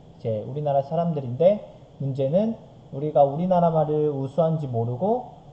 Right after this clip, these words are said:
우리가, 어, 지금 훼손하고 있는 상황인 겁니다.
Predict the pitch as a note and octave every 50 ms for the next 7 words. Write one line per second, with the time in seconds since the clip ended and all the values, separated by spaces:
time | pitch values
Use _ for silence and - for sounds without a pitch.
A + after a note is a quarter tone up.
0 | - C#3 C3 C#3 C3+ - F3+ G3+ A3+ A3+ - - - - - - - - - -
1 | A2+ A2+ A2 G#2+ G#2+ A2 A2 - - B2+ A#2 A#2+ A#2 A#2+ G#3 A3 A#3 A#3+ A3 F#3+
2 | F3 E3 D#3+ C#3 B2 A#2+ B2 C#3 D#3+ F3 F3 - F3+ F3 F3 E3+ D3 B2+ A2+ A2
3 | G#2+ G#2+ G2 F#2+ - G2+